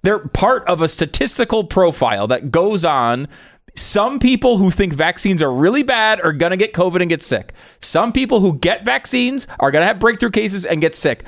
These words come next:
Neither one of them are news stories. When one of them occurs because you know the person's <sighs> name,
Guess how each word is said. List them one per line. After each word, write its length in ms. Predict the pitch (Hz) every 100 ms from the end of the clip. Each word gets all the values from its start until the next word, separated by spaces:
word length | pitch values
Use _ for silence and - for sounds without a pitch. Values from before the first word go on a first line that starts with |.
| -
Neither 480 | 180 220 269 349 339
one 200 | 349 294
of 100 | 202
them 140 | 208
are 80 | 220
news 180 | 220 196
stories. 460 | 156 98 87 - - _ _ _ _
When 240 | 185 214 196
one 240 | 220 285
of 100 | 320
them 160 | 349 370
occurs 420 | - 311 247 165
because 440 | 185 - 214 185
you 120 | 214
know 300 | 202 196 233
the 80 | 277
person's 580 | - 254 254 254 240 196
<sighs> 160 | 233 262
name, 360 | 160 123 123